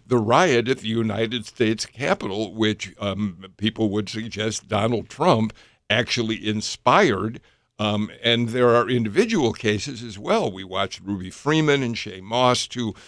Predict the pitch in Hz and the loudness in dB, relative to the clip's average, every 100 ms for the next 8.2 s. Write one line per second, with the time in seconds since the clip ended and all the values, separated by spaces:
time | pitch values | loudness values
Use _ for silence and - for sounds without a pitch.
0 | _ - 127 107 107 107 104 92 - 165 | _ 2 4 4 -2 -4 -4 -6 -4 2
1 | 165 147 139 127 139 113 - - _ - | 4 6 2 2 -2 -4 -10 -20 _ -4
2 | 160 139 127 - - - 151 120 135 127 | 2 4 4 2 -10 2 2 2 -2 -2
3 | 110 - _ 113 110 123 123 120 123 117 | -2 -6 _ -2 0 0 0 0 4 4
4 | 101 - _ _ - - _ 185 160 165 | 2 -2 _ _ -20 -20 _ 0 0 2
5 | 196 196 151 - 117 - - 131 117 104 | 2 4 0 -4 -6 -8 -4 0 0 -2
6 | 90 110 98 104 104 131 147 120 - 131 | -4 -10 -12 -14 -14 -12 -8 -8 -6 -4
7 | 120 117 - 117 127 - 131 113 101 95 | -4 -4 -4 0 0 -2 -2 -2 -2 -8
8 | 95 | -10